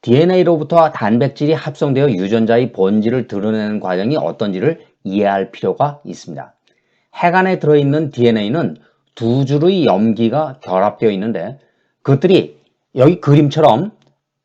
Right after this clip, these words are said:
염기는 아데닌, 사이토신, 구아닌, 티민, 이렇게 얘기하거든요.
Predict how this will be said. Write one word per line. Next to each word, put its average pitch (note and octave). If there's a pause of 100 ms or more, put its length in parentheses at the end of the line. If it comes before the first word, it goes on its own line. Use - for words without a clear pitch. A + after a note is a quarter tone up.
염기는 C#3+
아데닌, G2 (480)
사이토신, B2 (440)
구아닌, G#2+ (480)
티민, G3
이렇게 D3
얘기하거든요. A2+